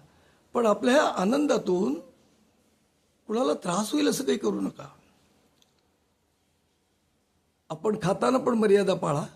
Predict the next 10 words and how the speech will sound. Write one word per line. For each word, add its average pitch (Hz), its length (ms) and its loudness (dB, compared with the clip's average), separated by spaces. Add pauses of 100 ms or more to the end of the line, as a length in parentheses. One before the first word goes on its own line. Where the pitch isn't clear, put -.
(680)
फटाके 180 380 -4
वाजवतानाही 220 580 0
मर्यादा 175 400 2
पाळा 165 360 -2 (600)
आणि, 175 400 -2 (480)
अ, 165 220 -2
रंगरंगोटी 202 680 0
खेळतानाही 165 520 -4
मर्यादा 170 380 -2
पाळा. 185 280 -2